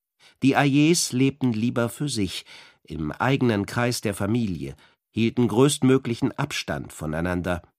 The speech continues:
Das war auf diesem Bahnhof, der am äußersten Rand von Chabaida lag, nicht einfach, aber möglich. Die Bahnsteige waren extrem lang,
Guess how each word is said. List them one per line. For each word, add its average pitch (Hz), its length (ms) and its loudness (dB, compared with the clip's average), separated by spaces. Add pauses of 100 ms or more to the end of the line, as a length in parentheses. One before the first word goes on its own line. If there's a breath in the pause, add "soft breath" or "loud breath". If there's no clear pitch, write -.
(480)
Das 143 340 2
war 143 240 6
auf 139 180 0
diesem 147 380 2
Bahnhof, 123 680 0
der 110 240 -6
am 90 140 -6
äußersten 107 720 -2
Rand 107 300 0
von 90 280 -8
Chabaida 98 680 -4
lag, 107 340 0 (340 loud breath)
nicht 120 340 -4
einfach, - 800 -4
aber 90 220 -2
möglich. - 640 -2 (480)
Die 78 60 -12
Bahnsteige 117 720 2
waren 107 300 0
extrem 107 520 -2
lang, 107 340 0